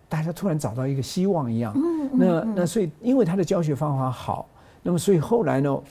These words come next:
Speaker 1: 我就到了第三个了以后，我就帮他 spin off 出去，他成立了一个学思达教育基金会。
Speaker 2: 哦。
Speaker 1: 那然后我也帮他找一些科技朋友赞助他，那所以他现在是独立的。虽然偶尔那个原来我们训练的同仁还是会回来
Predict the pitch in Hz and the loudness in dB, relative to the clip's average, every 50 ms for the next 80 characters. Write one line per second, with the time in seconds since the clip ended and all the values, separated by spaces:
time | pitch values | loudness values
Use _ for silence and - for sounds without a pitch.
0 | - - - 143 123 120 113 - 175 160 143 135 127 - - - - - - - | -12 -6 -2 2 2 2 2 4 4 4 6 4 2 0 -6 -18 -20 -20 -20 -20
1 | _ - - 180 165 151 - - 214 156 - - 196 202 214 196 165 139 123 117 | _ -2 0 2 2 2 2 2 0 0 2 2 2 2 4 4 4 4 4 4
2 | 107 107 107 139 131 123 113 107 143 131 - - 151 147 143 127 127 143 139 135 | 0 0 2 2 2 2 2 2 0 -2 0 0 0 2 2 0 0 0 0 -2
3 | - - - - - - - 190 170 160 - - 160 151 123 - - - - 127 | -4 -6 -12 -14 -10 -2 0 2 2 2 0 0 0 0 0 -2 -10 -10 -10 -8
4 | - 147 127 120 147 139 - - 131 139 156 147 131 120 120 120 117 104 - 123 | -6 -6 -4 -4 -4 -4 -4 -2 -2 0 0 0 0 -2 -2 -2 -2 -4 -2 -4
5 | 117 113 - 135 127 123 117 110 - 123 110 107 110 - 113 113 110 107 107 123 | -4 -4 -4 -2 -2 -2 -2 -2 -2 -2 -4 -4 -4 -6 -6 -4 -4 -4 -4 -6
6 | - - - - 202 247 277 339 392 403 415 403 349 349 294 233 180 170 185 170 | -8 -10 -10 -12 -10 -8 -8 -8 -8 -8 -8 -8 -6 -6 -4 -4 0 2 2 4
7 | 151 143 160 175 170 147 156 170 156 135 147 147 135 139 135 - 135 117 120 127 | 4 4 4 4 4 4 4 4 4 2 0 0 0 0 -2 -2 -4 -4 -2 -2
8 | 110 147 135 - - 156 139 135 131 - - 135 135 123 113 107 - 165 139 117 | -2 -2 -2 -2 -2 -2 -2 -2 -4 -2 -2 -2 0 -2 -2 -4 -4 -2 -2 -2
9 | 107 131 120 104 87 87 120 117 - - - - - - - - - 170 151 - | -2 -2 -4 -4 -4 -4 -6 -6 -8 -10 -16 -20 -20 -20 -12 -4 0 0 2 4
10 | 175 160 - - 135 135 - 190 160 131 - 139 113 - 120 120 139 165 143 117 | 4 2 2 2 0 0 2 2 0 0 -2 -4 -4 -2 -2 0 2 2 0 0
11 | 113 - - _ - - - - - - - 214 208 175 165 160 139 143 165 185 | -2 -8 -10 _ -20 -20 -20 -20 -8 2 6 6 6 6 6 6 8 8 10 10
12 | 160 131 123 120 139 151 139 143 139 131 135 143 151 147 151 143 127 113 127 131 | 8 8 6 2 2 2 2 4 4 4 4 4 4 4 4 4 2 2 0 0
13 | 117 - 190 170 156 139 135 127 127 - 95 123 139 139 120 104 127 131 131 151 | 0 2 2 2 2 2 2 2 0 0 0 0 0 2 2 0 0 0 2 2
14 | 147 131 110 - - 117 135 135 131 117 120 | 2 2 2 2 2 2 4 4 2 0 0